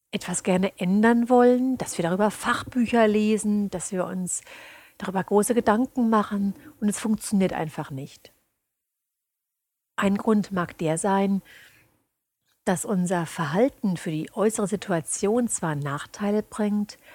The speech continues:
aber für unser Inneres, für unser inneres System ganz konkrete Vorteile bietet. Also unser Verhalten erfüllt für uns eine wichtige Funktion.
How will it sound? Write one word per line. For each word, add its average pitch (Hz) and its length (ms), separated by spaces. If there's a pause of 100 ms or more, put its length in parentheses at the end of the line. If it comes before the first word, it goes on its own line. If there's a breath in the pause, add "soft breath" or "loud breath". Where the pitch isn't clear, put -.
(520 loud breath)
aber 190 240
für - 220
unser 165 440 (300)
Inneres, 285 680
für 214 120
unser 196 240
inneres 240 380
System 202 800 (380 soft breath)
ganz 156 300
konkrete 214 480
Vorteile 214 500
bietet. - 540 (1400)
Also 185 400 (880)
unser 196 320
Verhalten 175 880 (800)
erfüllt - 560
für - 180
uns 247 280
eine 170 260
wichtige 190 360
Funktion. 156 920